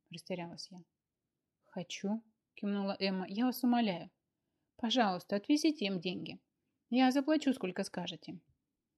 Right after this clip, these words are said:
«Михаил Степанович знает. Я богатая женщина, я заплачу». «Да вы с ума сошли!» возмутилась я. «Немедленно звоните в милицию». «Вы что, детективов никогда не читали?»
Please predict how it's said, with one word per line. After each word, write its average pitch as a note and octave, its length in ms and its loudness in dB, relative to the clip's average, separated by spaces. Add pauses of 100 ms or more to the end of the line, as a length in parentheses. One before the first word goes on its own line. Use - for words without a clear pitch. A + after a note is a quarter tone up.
(140)
«Михаил G#3+ 420 2
Степанович G#3+ 640 -2
знает. G3+ 540 -2
Я A3+ 120 -2
богатая A#3+ 460 4
женщина, F3+ 380 -4
я A3 120 -2
заплачу». B3+ 540 -2 (1040)
«Да G3+ 220 -2
вы A3+ 120 0
с - 120 -4
ума D#4+ 300 8
сошли!» F#3 520 -4 (200)
возмутилась F3+ 640 -6
я. F3+ 80 -6
«Немедленно A3 560 6
звоните G3 440 -4
в G3+ 40 0
милицию». F#3+ 500 -4 (640)
«Вы A3+ 160 4
что, F#3 400 -2
детективов C4+ 640 2
никогда F#3 320 -4
не F3 140 -6
читали?» F3 420 -12